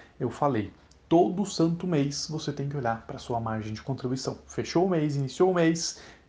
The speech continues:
vai fazer análise financeira, você tem que olhar a margem de contribuição, porque ela é um dos indicadores mais importantes do mundo, da vida do seu negócio, em especial se você for comércio e indústria. Em serviços, a margem de contribuição é muito importante.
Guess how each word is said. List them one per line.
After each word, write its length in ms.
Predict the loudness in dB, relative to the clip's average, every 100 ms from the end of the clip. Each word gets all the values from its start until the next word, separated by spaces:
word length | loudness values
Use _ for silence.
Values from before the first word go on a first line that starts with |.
| _
vai 220 | -2 2 4
fazer 340 | 6 6 6
análise 380 | 4 2 0 -2
financeira, 520 | -4 -4 -2 -2 -2 -8 -14
você 180 | -10 -8
tem 240 | -2 0
que 100 | 0
olhar 200 | -2 -4
a 60 | -4
margem 320 | -4 -6 -6
de 60 | -8
contribuição, 500 | -6 -2 -2 -2 -4
porque 260 | -6 -6
ela 140 | -4 -2
é 60 |
um 80 | -2
dos 100 | -2
indicadores 360 | -4 2 4 6
mais 220 | 4 2
importantes 540 | 0 0 0 0 -4 -12 -18 -18 -20 -16
do 380 | -10 -6 4 10
mundo, 440 | 12 12 12 8 2
da 100 | 4
vida 360 | 10 10 10 6
do 80 |
seu 120 | 6 2
negócio, 500 | 6 4 2 -6 -12 6
em 220 | 8 10
especial 560 | 8 4 2 4 2 2
se 140 | -2
você 180 | -2 -2
for 240 | 2 2
comércio 640 | 2 0 2 0 -2 -10 -6
e 60 | -2
indústria. 720 | 0 0 -2 -4 -8 -10 -12 -12 -16 -16 -4
Em 100 | -2
serviços, 760 | 2 2 2 0 0 -4 -4 -4
a 60 | 2
margem 220 | 4 4
de 60 | 2
contribuição 360 | -2 2 2
é 80 | 4
muito 320 | 6 8 6
importante. 540 | 2 0 -2 -8 -14